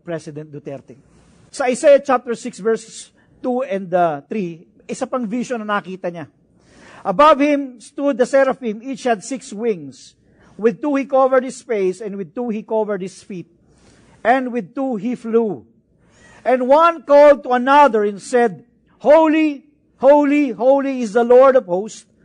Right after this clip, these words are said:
The whole earth is full of his glory.'"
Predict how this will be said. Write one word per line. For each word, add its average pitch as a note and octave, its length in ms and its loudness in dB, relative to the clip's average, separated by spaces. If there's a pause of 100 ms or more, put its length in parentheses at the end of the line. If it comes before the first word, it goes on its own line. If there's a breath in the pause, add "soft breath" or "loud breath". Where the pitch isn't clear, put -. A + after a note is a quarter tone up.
(140 soft breath)
The D#3+ 160 0
whole C4 320 0
earth B3 320 0
is - 240 -18
full G#3+ 240 -2
of G3 160 -4
his G#3 400 -6 (320 soft breath)
glory.'" F3+ 560 -6